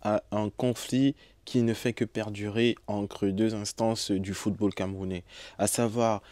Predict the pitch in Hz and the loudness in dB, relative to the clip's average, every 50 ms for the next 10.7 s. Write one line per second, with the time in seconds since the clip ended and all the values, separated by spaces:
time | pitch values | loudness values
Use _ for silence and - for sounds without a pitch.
0 | - - - 101 110 120 120 120 120 120 113 - - - 117 113 107 98 - - | -12 -2 2 2 4 4 4 2 2 0 0 -2 -2 0 2 2 2 2 0 -4
1 | - - - - - 95 110 107 95 - - - 117 120 123 120 117 - - - | -10 -20 -16 -12 0 4 4 6 6 4 0 2 4 4 4 4 2 0 -6 -14
2 | - - _ - 120 117 113 110 107 - - 120 104 110 107 101 104 - - 110 | -20 -20 _ 2 4 4 4 4 0 -2 0 2 4 4 4 4 2 -2 -4 -4
3 | 104 - 107 98 101 98 98 98 98 101 104 101 - - - - - 92 110 104 | -2 0 0 0 -2 -2 -4 -2 0 0 0 0 -2 -6 -16 -10 -2 0 0 0
4 | - - 101 82 - 92 85 80 - - - - - 113 127 - 240 240 226 180 | 0 -2 -2 0 0 0 0 0 -4 -10 -12 -2 2 2 4 4 4 4 6 6
5 | 135 113 113 117 127 131 127 120 110 107 104 107 107 107 104 - - - 98 98 | 6 6 6 6 4 2 0 0 0 0 0 0 -2 -4 -4 -6 -4 -2 0 2
6 | 98 98 98 - - 98 - - - 110 110 110 120 117 107 98 - - - - | 2 2 2 0 -4 -8 -6 -4 0 0 2 2 2 0 0 -2 -6 -12 -18 -20
7 | - - - - - - 101 104 104 95 107 101 - 117 107 - - - 110 107 | -18 -18 -18 -10 -2 2 4 4 4 4 2 2 2 2 2 2 2 2 2 2
8 | 104 101 110 120 117 - 113 110 107 117 123 117 107 104 98 95 104 98 - - | 2 4 2 2 4 4 2 4 6 6 6 6 6 4 4 2 -2 -4 -4 -2
9 | 101 104 104 104 98 110 110 107 110 104 104 110 117 113 98 101 95 87 104 98 | -2 0 0 0 0 2 2 2 2 2 0 0 0 0 0 0 -2 -2 -4 -6
10 | - - 92 85 90 90 - - - 104 104 104 110 | -6 -4 -4 -4 -4 -6 -8 -4 0 2 2 2 2